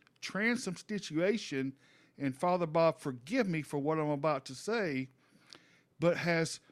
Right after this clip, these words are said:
caused many divorces with God. Think about it. People have lost their faith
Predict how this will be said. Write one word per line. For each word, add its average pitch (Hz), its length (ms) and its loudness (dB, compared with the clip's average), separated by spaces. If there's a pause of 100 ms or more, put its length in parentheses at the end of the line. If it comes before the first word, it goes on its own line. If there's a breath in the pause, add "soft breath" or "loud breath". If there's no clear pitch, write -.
(120 soft breath)
caused 175 440 0
many 175 540 2
divorces 131 1080 2 (1000)
with 160 260 4
God. 269 420 4 (2250)
Think 269 240 2
about 147 340 4
it. - 100 -14 (1700)
People 254 460 2
have 156 640 4 (300)
lost 143 760 2
their 147 200 0
faith - 1040 -8